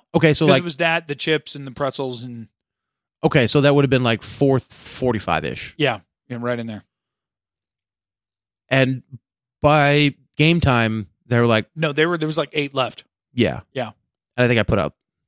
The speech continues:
Speaker 1: thirty maybe.
Speaker 2: But, and they were going pretty hot. And that, but that's the thing. So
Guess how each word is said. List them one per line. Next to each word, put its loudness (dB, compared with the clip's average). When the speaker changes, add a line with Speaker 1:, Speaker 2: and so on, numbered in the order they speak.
Speaker 1:
thirty -2
maybe. -2
Speaker 2:
But, -4
and 0
they 2
were -2
going 4
pretty -2
hot. -4
And -2
that, -4
but -4
that's 0
the -14
thing. -2
So 0